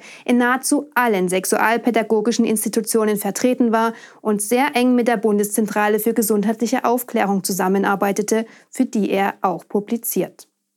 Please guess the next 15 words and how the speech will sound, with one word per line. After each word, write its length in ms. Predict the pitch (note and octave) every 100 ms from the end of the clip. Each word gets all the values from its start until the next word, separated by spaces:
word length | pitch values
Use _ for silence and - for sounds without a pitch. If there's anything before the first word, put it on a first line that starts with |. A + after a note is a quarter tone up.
| _ _ _ _ _ - - - - -
Dadurch 460 | - C#4 A3+ F#3+ F#3+
sind 280 | A3 G3+ G3
Sielerts 480 | - C#4 D4 C#4 -
Vorstellungen 720 | A#3+ A#3+ A#3+ F#3+ F3 F3 -
auch 280 | A3+ C#4+ C#4
in 80 | B3
die 100 | G#3+
W-H-O-Standards 1000 | A#3 A#3+ G#3+ F#3+ - F#3+ F#3+ G3+ G3+ -
für 140 | A#3
die 60 | A3+
Sexualaufklärung 1080 | A3+ G#3+ A3 G3 F#3+ F#3 - G3+ F#3+ G3 -
in 160 | A3
Europa 460 | - C4 G3+ F#3 E3
aufgenommen 560 | F3 - F#3+ F3+ F3+ F3+
worden. 320 | F3 -